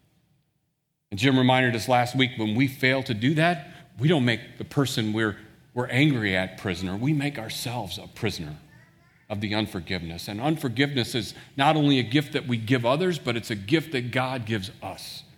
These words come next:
that we can experience what it is to live as Jesus, to forgive others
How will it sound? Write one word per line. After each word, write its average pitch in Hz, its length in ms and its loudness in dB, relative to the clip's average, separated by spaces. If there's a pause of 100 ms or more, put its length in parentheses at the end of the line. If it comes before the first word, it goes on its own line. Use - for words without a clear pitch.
(300)
that 120 180 -6
we 165 140 0
can 165 180 0
experience 139 880 0
what 110 180 -4
it 107 100 -4
is 120 200 0
to 107 120 -6
live 110 280 -4
as 92 140 -6
Jesus, 123 720 -8 (1600)
to 123 80 -6
forgive 131 480 0
others 113 500 -4